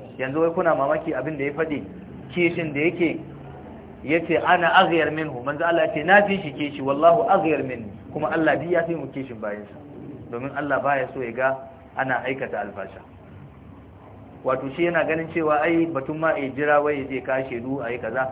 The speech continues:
ai shi ya gama ai. Ai sabon shi zan yi takobi ba, ba zan saurare shi ba. To amma a ka'idar shari'a me aka ce? Yanzu magana ake ta ce ka kawo shaida hudu, kowane yi shaida akan irin yadda ka ba da shaida kafin a yi masa hukunci.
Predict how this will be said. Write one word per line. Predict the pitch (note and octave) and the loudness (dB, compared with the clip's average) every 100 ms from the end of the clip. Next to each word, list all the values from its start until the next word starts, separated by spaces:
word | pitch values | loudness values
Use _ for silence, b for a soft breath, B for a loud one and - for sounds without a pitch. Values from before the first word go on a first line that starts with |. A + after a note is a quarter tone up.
| - | 2
ai | E3 F3+ | 2 2
shi | F3+ | 2
ya | E3+ | 2
gama | E3+ D3 | 2 -2
ai. | A2 A2+ - - - - | -4 -8 -14 -16 -14 -4
Ai | F3 G#3 | -2 2
sabon | G3 G3 F#3+ | 4 4 2
shi | D#3+ | -2
zan | D#3 | -4
yi | C#3 | -4
takobi | C#3 C3+ B2+ C3 | -6 -6 -6 -6
ba, | B2 A2+ G2+ - - - - | -4 -4 -4 -10 -18 -18 -8
ba | B2 | -4
zan | C#3+ C#3 | -2 -4
saurare | A2 G#2 G2+ G2 | -6 -8 -8 -10
shi | F#2 | -14
ba. | - - - - - - - - - - | -18 -20 -20 -20 -20 -20 -20 -20 -18 -2
To | C3+ | 2
amma | C3+ F3 | 6 6
a | E3 | 6
ka'idar | E3+ E3+ D3+ C#3+ | 4 2 0 -4
shari'a | D3 D3 | -2 -2
me | B2 | -2
aka | B2+ B2 | -6 -6
ce? | A#2 | -8
Yanzu | A#2+ C#3 | -8 -6
magana | E3 D3+ D#3 D3 | -4 -2 0 0
ake | D3 C#3 C3+ | -2 -8 -2
ta | C#3 C3 | -2 -2
ce | D3+ | -2
ka | D#3 | -2
kawo | D#3 D#3 E3+ - - - - - - - - | 4 4 4 -2 -10 -14 -14 -12 -12 -10 -6
shaida | E3 F3+ C#3 | -2 4 4
hudu, | D3 E3+ E3+ - - - G#3+ - - | 4 0 -2 -8 -18 -12 -8 -4 6
kowane | F#3 E3 D#3 | 8 8 4
yi | D#3+ C#3+ C#3 | -2 -4 -4
shaida | D#3 C#3+ B2+ | 0 0 0
akan | D#3 D3+ - - - - - | -2 -4 -8 -16 -18 -20 -10
irin | D3 D3+ D3 | -2 -2 0
yadda | D3 C#3 C3 A#2+ | -2 0 0 0
ka | C3+ | 2
ba | C#3 | 2
da | C3+ | 0
shaida | A#2 C#3+ C3 B2 | -4 -2 -2 0
kafin | A#2 C3+ C#3+ | -2 -4 -6
a | A#2+ | -6
yi | A#2 | -6
masa | A#2+ G#2 | -8 -8
hukunci. | G#2+ G#2+ G#2 - | -10 -10 -12 -14